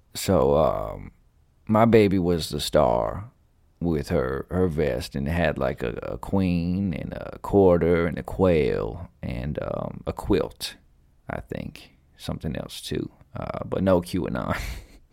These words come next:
You imagine if my daughter showed up to the school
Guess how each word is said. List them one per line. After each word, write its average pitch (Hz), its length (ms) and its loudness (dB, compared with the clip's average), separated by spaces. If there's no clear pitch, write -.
You 123 160 6
imagine 107 420 6
if 90 140 0
my 90 160 4
daughter 85 340 4
showed 78 340 -2
up - 200 -4
to - 100 -6
the - 140 -4
school - 520 -4